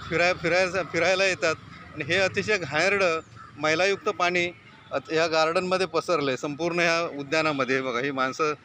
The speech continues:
इथे क-, अ, लहान म-, व्यायामाचं साहित्य आहे, माणसं इथे व्यायामासाठी फिरतायत व हा वॉकिंग ट्रॅक आहे. आणि या ठिकाणी आपण हा जो कॉन्ट्रॅक्टर आहे, इथे सिमेंट काँक्रीटचा हा जो बाजूचा रस्ता आहे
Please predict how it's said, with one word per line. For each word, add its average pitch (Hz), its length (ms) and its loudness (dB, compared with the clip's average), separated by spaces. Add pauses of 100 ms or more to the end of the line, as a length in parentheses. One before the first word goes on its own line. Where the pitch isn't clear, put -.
(360)
इथे 147 240 0
क-, 151 100 -6
अ, 131 320 2 (340)
लहान 151 360 0
म-, 139 280 2
व्यायामाचं 151 500 0
साहित्य 151 420 0
आहे, 160 140 0 (880)
माणसं 139 300 0
इथे 165 580 0 (180)
व्यायामासाठी 151 600 0
फिरतायत 165 440 0
व 147 160 -2
हा 143 400 0
वॉकिंग 139 340 -2
ट्रॅक 156 320 0
आहे. 160 160 0 (760)
आणि 156 180 2
या 160 140 4
ठिकाणी 180 320 0
आपण 190 360 0 (540)
हा 156 120 2
जो 180 120 -2
कॉन्ट्रॅक्टर 170 520 0
आहे, 160 120 4
इथे 151 180 0
सिमेंट 175 400 0
काँक्रीटचा 185 480 0
हा 175 120 2
जो 175 140 0
बाजूचा 165 440 2
रस्ता 175 300 0
आहे 139 220 2